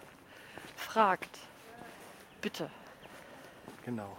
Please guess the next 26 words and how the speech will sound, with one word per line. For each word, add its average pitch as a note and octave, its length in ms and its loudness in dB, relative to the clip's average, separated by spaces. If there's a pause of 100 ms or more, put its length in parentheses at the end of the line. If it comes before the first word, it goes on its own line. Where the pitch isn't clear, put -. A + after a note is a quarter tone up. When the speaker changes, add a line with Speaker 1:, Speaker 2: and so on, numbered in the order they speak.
(160)
Speaker 2:
denn C3 120 4
nur D3 380 12
wer C#3+ 140 10
fragt, - 440 8
kann D#3 160 10
auch C#3 60 10
eine C#3 160 10
Antwort D#3 360 6
bekommen D3 420 6 (600)
und C3+ 140 2
versteht D#3 440 10
den C3+ 100 0
anderen A#2 200 4
hinterher G2+ 320 4
ein G2 120 -2
bisschen G2+ 280 -2
besser. - 300 0 (960)
Speaker 1:
Ja. E3 160 0 (2000)
Okay. - 340 2 (120)
Speaker 2:
Ja, A2+ 80 2 (220)
wir D#3+ 100 12
danken F#3 260 12
euch E3+ 200 6
fürs - 200 4
Zuhören. D3+ 460 10 (680)
Speaker 1:
Ja, G#3 260 10